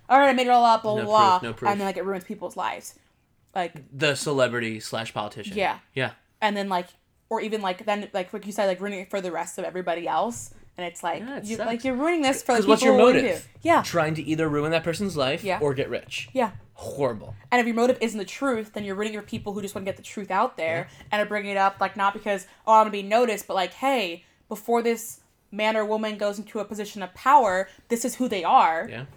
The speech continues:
Speaker 1: And, like, this is why I'm telling my story."
Speaker 2: I'm,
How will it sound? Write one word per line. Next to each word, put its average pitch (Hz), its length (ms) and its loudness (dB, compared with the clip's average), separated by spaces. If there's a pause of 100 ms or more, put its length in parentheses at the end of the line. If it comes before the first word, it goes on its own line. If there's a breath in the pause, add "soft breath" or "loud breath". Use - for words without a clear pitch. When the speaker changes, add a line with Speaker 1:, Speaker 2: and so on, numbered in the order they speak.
(100)
Speaker 1:
And, 208 120 -6
like, 185 180 -8
this 202 140 -12
is 202 100 -12
why 196 180 2
I'm 180 80 -2
telling 190 240 -2
my 175 100 -10
story." 160 580 -6
Speaker 2:
I'm, 127 280 -6